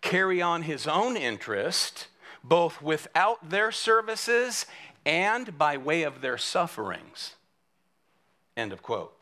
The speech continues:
In other words, in other words, not even the Apostle Paul is so important that God needs him.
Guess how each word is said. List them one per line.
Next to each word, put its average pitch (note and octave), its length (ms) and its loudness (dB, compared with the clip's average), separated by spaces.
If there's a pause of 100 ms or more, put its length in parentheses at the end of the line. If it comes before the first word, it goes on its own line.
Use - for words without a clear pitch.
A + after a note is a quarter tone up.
(120)
In B2 140 -4
other F3 140 0
words, F#3+ 400 -4 (1900)
in G#2+ 140 -4
other C3 220 0
words, F3 460 -4 (380)
not C#3 260 0
even F3+ 260 -4
the C#3 120 -2
Apostle B2+ 680 -2
Paul G2 840 0 (320)
is B2+ 200 -2
so D#3 440 0
important B2+ 880 -4 (260)
that B2+ 180 -6
God A#2 320 2
needs A2 500 -8
him. E2+ 240 -8